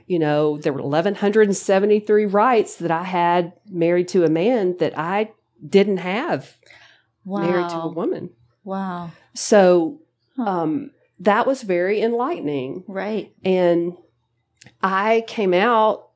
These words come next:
Speaker 1: at a time when the world was a lot more accepting of that, even though it
Speaker 2: Sure.
Speaker 1: was still scary.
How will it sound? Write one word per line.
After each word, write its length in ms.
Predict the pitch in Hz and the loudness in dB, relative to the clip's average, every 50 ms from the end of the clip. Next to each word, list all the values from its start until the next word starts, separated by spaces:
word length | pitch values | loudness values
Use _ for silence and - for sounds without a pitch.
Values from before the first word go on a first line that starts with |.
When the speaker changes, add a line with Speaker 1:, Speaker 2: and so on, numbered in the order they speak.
| _ _ | _ _
Speaker 1:
at 120 | 196 196 190 | -2 0 0
a 60 | 190 | -2
time 580 | 190 - - 190 180 180 180 180 180 180 - 175 | -4 -6 -4 -2 0 0 2 2 0 0 0 2
when 380 | 180 170 165 156 151 147 147 | 2 4 4 4 4 2 0
the 80 | 151 165 | 0 -2
world 720 | 151 156 175 190 262 311 247 165 147 147 151 156 - - - _ _ _ - | 0 2 4 4 6 6 6 6 6 4 2 -2 -6 -14 -20 _ _ _ -10
was 200 | 170 175 165 - | -8 -8 -6 -4
a 60 | 175 | -2
lot 260 | 156 151 143 139 - 151 | -2 0 0 0 0 0
more 440 | 156 151 147 143 147 139 - - _ _ _ - | 0 0 0 0 -2 -2 -4 -8 _ _ _ -6
accepting 800 | 160 - - - - - 170 139 - - 147 127 123 135 160 185 - _ _ _ - | -6 -6 -6 -6 -4 -2 -2 -2 -2 -4 -4 -4 -4 -6 -8 -10 -14 _ _ _ -6
of 180 | 160 151 156 | -6 -4 -4
that, 440 | - 139 131 131 135 185 - - _ - | -4 -4 -4 -4 -4 -6 -8 -10 _ -4
even 240 | 220 214 214 214 190 | -2 0 2 2 4
though 140 | 185 175 | 4 4
it 40 | 165 | 2
Speaker 2:
Sure. 80 | - 160 | 2 0
Speaker 1:
was 100 | 151 - | -2 -6
still 160 | - - 175 151 | -6 -6 -6 -6
scary. 680 | - - - - 156 143 135 135 135 143 180 220 | -8 -8 -4 -2 -2 0 0 0 -2 -2 -2 -4